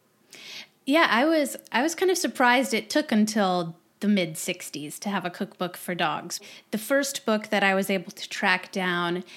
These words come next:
was Martin Gardner's book, The Secret of Cooking for Dogs, and he also did The Secret of Cooking for Cats.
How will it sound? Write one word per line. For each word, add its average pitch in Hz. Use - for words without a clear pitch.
was 180
Martin 196
Gardner's 175
book, 170
The 175
Secret 247
of 190
Cooking 185
for 180
Dogs, 165
and 180
he 170
also 175
did 160
The 165
Secret 160
of -
Cooking 165
for 175
Cats. -